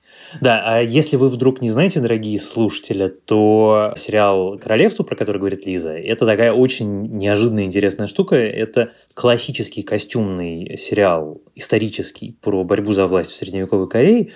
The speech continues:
только с зомби. И вот когда говорят, что там новая «Игра престолов», вот это, пожалуй, самое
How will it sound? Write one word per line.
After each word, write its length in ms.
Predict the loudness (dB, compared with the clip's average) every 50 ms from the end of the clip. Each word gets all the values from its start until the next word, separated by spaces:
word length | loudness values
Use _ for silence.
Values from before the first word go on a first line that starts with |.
| -16 _
только 260 | -2 -2 0 2 2
с 60 | 2
зомби. 500 | 2 4 2 2 2 0 -6 -10 -12 -14 _ _ _ _ -20 -20 -20 _ _ -4
И 20 | 0
вот 220 | 2 2 2 2
когда 300 | -2 -2 0 2 2 2
говорят, 320 | 2 2 0 2 2 0 0
что 180 | -4 -12 -12
там 540 | -10 -10 -8 -8 -8 -10 -10 -10 -10 -10 -6
новая 460 | -2 2 4 4 4 4 2 0 0
«Игра 200 | 0 0 -2 -2
престолов», 460 | -4 -4 -8 -2 0 2 2 2 0
вот 100 | 0 0
это, 140 | 0 0 0
пожалуй, 440 | 0 0 -2 2 2 4 4 4 4
самое 600 | 2 2 0 0 0 2 2 0 0 0 -2 -6